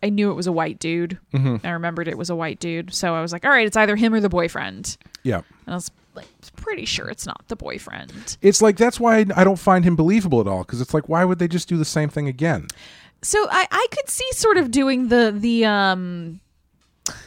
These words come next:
Speaker 1: you would think you put the poi-, I, you would think that I would think that you put the poison in my cup, so I'm gonna drink your cup, but then I know you would think that I would
Speaker 2: Sure.
Speaker 1: think that. Like, I can sort of see that argument for doing, you know,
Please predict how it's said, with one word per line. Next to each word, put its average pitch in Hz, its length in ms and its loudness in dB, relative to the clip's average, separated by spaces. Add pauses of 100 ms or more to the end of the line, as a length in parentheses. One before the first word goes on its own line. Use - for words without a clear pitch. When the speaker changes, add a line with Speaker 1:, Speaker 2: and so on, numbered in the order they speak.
(760)
Speaker 1:
you 247 280 0
would 262 140 2
think - 540 -6 (520)
you 233 360 -4
put 254 220 2
the 226 80 0
poi-, 233 300 2
I, 226 200 4 (100)
you 285 260 0
would 294 140 4
think 240 220 -2
that 196 100 0
I 269 160 6
would 240 140 4
think 214 220 -2
that 185 80 0
you 240 220 2
put 269 180 4
the 214 60 -2
poison 214 380 4
in 180 140 -2
my 262 260 4
cup, 196 300 -2
so 208 200 0
I'm 269 220 6
gonna 220 160 0
drink 214 260 -2
your 247 200 6
cup, 208 300 0
but 190 120 -6
then 214 100 2
I 214 140 4
know 233 160 4
you 226 180 0
would 214 140 0
think 254 220 0
that 196 120 0
I 185 100 4
would 185 80 2
Speaker 2:
Sure. 113 120 4
Speaker 1:
think - 180 2
that. 160 220 0 (260)
Like, - 280 -10
I 208 100 0
can 254 180 0
sort 254 240 0
of 214 140 2 (460)
see 262 280 2
that 240 220 4
argument 247 420 4
for 254 80 -6
doing, 208 440 -2
you 196 60 -4
know, 165 180 -6